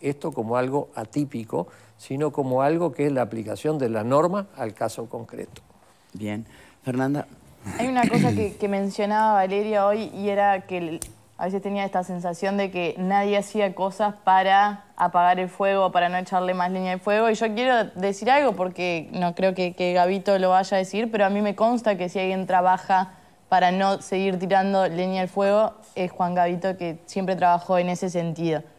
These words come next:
Speaker 3: Me parece un tema de justicia. Em, dicho esto, tú preguntabas hoy más temprano, Victoria, el tema de, bueno, si creíamos que estaba coordinado,
Speaker 2: Sí.
Speaker 3: orquestado.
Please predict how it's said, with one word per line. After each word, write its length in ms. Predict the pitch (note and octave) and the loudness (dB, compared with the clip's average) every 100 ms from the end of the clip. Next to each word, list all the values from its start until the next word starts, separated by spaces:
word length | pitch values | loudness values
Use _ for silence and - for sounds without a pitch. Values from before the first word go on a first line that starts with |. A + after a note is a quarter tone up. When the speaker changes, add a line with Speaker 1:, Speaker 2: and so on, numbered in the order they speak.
| - | -10
Speaker 3:
Me 80 | F3+ | -4
parece 220 | F3 F#3+ | -4 -4
un 80 | F3+ | -4
tema 240 | F3+ F3 | -2 -2
de 180 | D#3+ - | -2 -6
justicia. 600 | - F3 - F3 - D3+ D3+ - - _ _ - _ _ - | -10 -12 -8 -10 -10 -12 -14 -20 -20 _ _ -20 _ _ 0
Em, 480 | G#3 G3+ G3+ G3 F#3 - - | 2 4 2 -2 -6 -8 -8
dicho 340 | F#3+ A#3 B3+ C4+ | -2 0 2 4
esto, 260 | C4 B3+ | 4 2
tú 100 | G#3 | 0
preguntabas 460 | A3+ A#3+ A#3 A3+ A3+ | 0 0 2 2 2
hoy 80 | A#3 | 0
más 140 | A3+ | -2
temprano, 600 | G#3+ G#3 G3+ A3 G#3 G3+ | 0 0 0 0 0 0
Victoria, 540 | F#3+ F#3 G#3+ G#3 G#3 G3 | -2 -4 -4 0 2 2
el 140 | F#3 | 2
tema 300 | G3+ G3+ F#3+ | -2 0 2
de, 200 | F3+ E3 | 2 0
bueno, 300 | E3 A3 A3 | 0 0 0
si 100 | G#3 | -2
creíamos 440 | F3+ G3 A#3 A#3+ | -2 2 2 2
que 60 | G3+ | -2
estaba 640 | G3 G#3 A3 G#3 F3 D#3 | 2 4 6 6 4 2
coordinado, 800 | - F3+ F3+ F#3 G#3+ A3+ G#3+ G3 F#3 | 0 0 0 2 2 4 4 2 0
Speaker 2:
Sí. 40 | |
Speaker 3:
orquestado. 840 | F3 F#3 D3+ G#3 G#3+ G3+ F#3 E3+ | -2 0 2 4 6 6 4 0